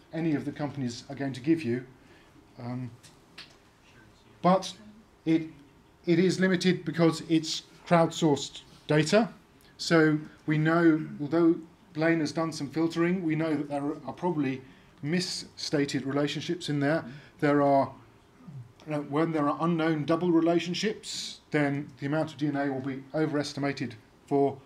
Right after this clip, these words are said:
the relationship that has been declared. Um, and there's also a bias in that very, whoops, very few of us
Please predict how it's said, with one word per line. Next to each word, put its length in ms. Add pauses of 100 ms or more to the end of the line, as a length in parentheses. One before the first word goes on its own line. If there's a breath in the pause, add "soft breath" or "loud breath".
(160)
the 60
relationship 480
that 60
has 140
been 320
declared. 520 (600 soft breath)
Um, 280 (140)
and 360 (1080)
there's 220
also 420
a 60
bias 500
in 260
that 240 (500 soft breath)
very, 240
whoops, 400 (300)
very 240
few 280
of 100
us 440